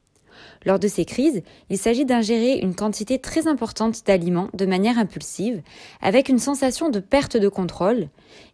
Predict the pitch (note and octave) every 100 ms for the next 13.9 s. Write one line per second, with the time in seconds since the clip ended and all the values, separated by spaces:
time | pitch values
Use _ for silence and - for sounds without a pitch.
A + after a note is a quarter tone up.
0 | _ B3+ D#4+ - - - A3 A#3+ A#3 E4+
1 | E4 - A3+ F#3 D3+ - - _ _ _
2 | _ _ - - _ G3 G3+ B3 F4 C#4+
3 | G#3 - C4+ G3 F3 D#3+ D#3 F3+ C4+ D#4
4 | _ _ F3+ F#3 B3+ G3+ F3+ A#3+ A#3+ F3+
5 | E3+ D3+ - F#3 E4 - - - G#3+ A3+
6 | C4+ E4+ C4 C#4 C4+ A3+ - F#3 - _
7 | _ - - _ F3+ F3+ F3 E3+ C4+ F#4
8 | F#3 F#3 G3 G3+ G#3+ G3+ F3+ D3 D#3 C4
9 | F3 - _ _ G3+ G#3 C4+ A3+ A#3 -
10 | B3 A#3+ G3 F#3+ F#3+ - D#3+ C#3+ A#3 -
11 | - _ - _ - B3+ G3+ B3 C#4+ G3
12 | G#3 A#3 A3+ D4+ C#4+ - D4+ B3+ G#3 B3+
13 | A3 G#3 G3+ G3 - A#3+ F3 -